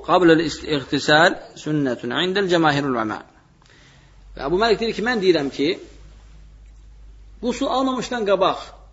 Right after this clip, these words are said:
dəstəmaz almaq cümhura görə sünnətdir. Cümhur yox, cəmahir. Yəni, böyük bir, e, kütlə alimə görə, yəni cümhurdan da çox. Cümhur sözünün c-, cəmi cəmahir. Yalnız iki nəfər xilaf olub bu məsələdə.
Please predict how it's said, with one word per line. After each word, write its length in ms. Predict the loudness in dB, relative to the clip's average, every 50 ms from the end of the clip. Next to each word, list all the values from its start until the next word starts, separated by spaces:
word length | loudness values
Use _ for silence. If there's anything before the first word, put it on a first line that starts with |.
| -20 -6 -2
dəstəmaz 520 | -2 -2 -2 -2 -2 0 0 0 -2 -2
almaq 520 | -2 -2 -2 -2 -2 0 -2 -2 -4 -6 -10 0
cümhura 520 | 2 2 2 4 2 0 0 0 2 2 2
görə 220 | 2 2 0 0 -2
sünnətdir. 480 | -4 -6 -8 -8 -8 -10 -14 -14 -14 -14 -16 -18 -20 -20 -20 -20 -20 -20 -20 -20 -20 -20 -20 -20 -20 -20 -20 _ _ _ _ _ _ _ _ _ _ _ _ _ -20 _ _ 2
Cümhur 300 | 4 4 6 6 4 4
yox, 80 | 4 2
cəmahir. 600 | 0 0 2 0 0 2 4 4 2 2 0 -6 -14 -20 -20 -20 -20 _ _ _ _ _ _ _ _ _ _ _ -6
Yəni, 160 | -4 -4 2 6
böyük 220 | 6 6 6 6 2
bir, 100 | 0 -2 -6 -16 -20 -18 -12 -10 -6
e, 20 | -6 -4 -4 -4 -4 -6 -6 -6 -8 -8 -8 -8 -8 -10 -10 -12 -12 -8
kütlə 320 | -8 -6 -2 0 2 2
alimə 240 | 2 2 0 0 0
görə, 240 | 0 0 -2 -2 -4 -6 -8
yəni 180 | -8 -6 -6 -4
cümhurdan 400 | -4 -2 -2 0 0 2 2 2
da 80 | 0 -2
çox. 240 | -2 -4 -6 -6 -8 -6
Cümhur 320 | -4 -2 0 0 0 0 0
sözünün 300 | -2 -2 -2 -2 -4 -4
c-, 200 | -6 -10 -10 -4 -2
cəmi 240 | -2 -2 0 -2 -2 -2
cəmahir. 480 | 0 0 2 0 0 -2 -6 -8 -12 -16 -20 _ _ _ _ _ _ _ _ _ _ _ _ _ _ _ _ _ _ _ _ _ _ _ _ _ _ _ _ _ _ _ _ _ _ 0
Yalnız 300 | 2 4 4 4 2 0
iki 160 | -2 0 0
nəfər 240 | 2 2 2 2 0
xilaf 220 | 0 0 -2 0 0
olub 160 | -2 -2 -2
bu 80 | -4 -4
məsələdə. 440 | -4 -4 -2 -2 -2 2 2 4